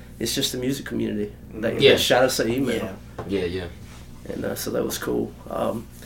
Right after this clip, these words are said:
Speaker 3: That's how all that works.
Speaker 2: Yeah,
Speaker 1: Yeah.
Speaker 2: yeah.
Speaker 3: I mean, word of mouth, and people, you know, you, you become kinda in tune with scenes, and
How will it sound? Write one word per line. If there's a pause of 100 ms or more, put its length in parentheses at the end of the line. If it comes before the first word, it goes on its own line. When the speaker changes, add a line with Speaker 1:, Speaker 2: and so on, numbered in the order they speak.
Speaker 3:
That's
how
all
that
works.
Speaker 2:
Yeah,
Speaker 1:
Yeah.
Speaker 2:
yeah. (180)
Speaker 3:
I (120)
mean, (1160)
word
of
mouth,
and (560)
people, (140)
you
know,
you, (160)
you
become
kinda
in
tune
with
scenes,
and